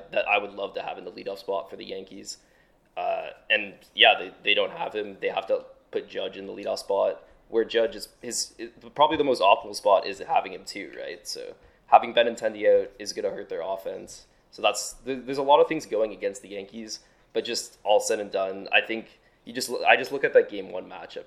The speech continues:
I, I just keep going back to that. It's Quantrill versus Cole. I just don't see any way that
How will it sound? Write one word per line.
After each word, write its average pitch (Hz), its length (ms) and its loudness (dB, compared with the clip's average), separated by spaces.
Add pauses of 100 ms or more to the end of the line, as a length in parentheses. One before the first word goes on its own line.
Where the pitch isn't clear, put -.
I, 95 60 -8
I 95 220 -8
just 101 140 -8
keep 110 140 -18
going 101 180 2
back 92 220 -12
to - 60 -14
that. 87 180 -12
It's - 100 -16
Quantrill 101 440 -2
versus 104 160 -12
Cole. 98 420 0 (260)
I 117 80 6
just - 140 -8
don't 127 140 2
see 131 200 -10
any 104 240 -2
way 95 360 -2
that - 160 -18